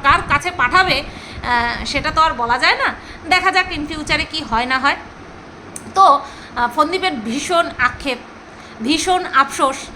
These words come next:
হ্যাঁ, আমার আত্মাটাকে কেড়ে নিয়ে আমার বডিটাকে ফেলে রাখার তো কোনো কারণ নেই, কোনো মানে হয় না, তাই না? ওয়াও, what a dialogue, ফন্দীপ, what a dialogue।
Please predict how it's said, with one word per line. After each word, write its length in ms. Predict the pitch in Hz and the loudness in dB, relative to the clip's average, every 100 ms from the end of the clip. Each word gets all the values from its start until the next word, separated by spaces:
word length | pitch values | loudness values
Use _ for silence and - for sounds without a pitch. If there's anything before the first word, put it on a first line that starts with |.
| - | -6
হ্যাঁ, 200 | 240 311 339 - - - - - | 0 0 -2 -12 -18 -18 -18 0
আমার 300 | 254 285 349 | 2 6 6
আত্মাটাকে 760 | 381 262 320 - 403 392 403 440 | 6 6 4 4 2 4 4 0
কেড়ে 300 | 339 349 370 | -2 -2 0
নিয়ে 160 | 381 | 4
আমার 160 | 370 370 | 4 4
বডিটাকে 500 | 262 285 - 349 370 | 4 2 2 0 -2
ফেলে 260 | 320 294 302 | -2 -2 0
রাখার 240 | 311 311 - | 2 0 -2
তো 60 | |
কোনো 220 | 302 294 294 | -4 -4 0
কারণ 320 | 226 233 254 | 0 0 -2
নেই, 160 | 226 208 | -6 -4
কোনো 160 | 285 285 | -2 0
মানে 360 | 226 233 311 | 2 4 2
হয় 220 | 302 269 | 2 0
না, 140 | 220 220 | -2 -4
তাই 140 | 277 311 | 0 0
না? 120 | 403 | 0
ওয়াও, 760 | 233 185 196 226 311 330 262 - - - - - 196 | -2 -4 2 8 8 8 4 -4 -16 -20 -20 -18 -10
what 220 | 233 226 | -8 -4
a 100 | 370 294 | -4 -4
dialogue, 960 | 294 240 233 254 339 403 415 403 349 - - - - - - - - - | -4 -4 -2 2 6 8 8 8 4 0 -10 -20 -18 -18 -18 -18 -12 -4
ফন্দীপ, 840 | 247 269 392 440 440 427 - 403 | -2 0 2 2 2 -2 -8 -8
what 220 | 214 - | -8 -4
a 60 | 269 233 | -4 -2
dialogue। 800 | 220 220 262 302 320 320 285 240 | -2 0 2 4 4 4 2 -4